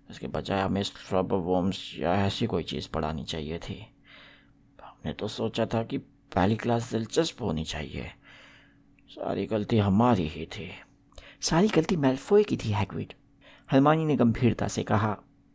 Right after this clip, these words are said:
"हम सब उस घटना के गवाह हैं," हैरी ने कहा। "तुमने कहा था कि अगर गडोश को अपमान किया जाएगा तो वे हमला कर देंगे।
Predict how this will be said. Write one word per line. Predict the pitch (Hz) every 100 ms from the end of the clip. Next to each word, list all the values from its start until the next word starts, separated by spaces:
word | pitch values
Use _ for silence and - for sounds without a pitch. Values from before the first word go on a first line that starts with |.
| _ -
"हम | 170
सब | - 220
उस | 226
घटना | - 113 113
के | 117
गवाह | - 104 101
हैं," | 98 - - _ - 147
हैरी | 135 101
ने | 95
कहा। | - 104 107 - _ _ _ -
"तुमने | 180
कहा | 185 131
था | 180
कि | 185
अगर | 180 170
गडोश | 120 143 156
को | -
अपमान | 160 135 120 143 185
किया | 123
जाएगा | 107 107 131
तो | 392
वे | 190
हमला | 180 202 220
कर | 240
देंगे। | 113 110 101 95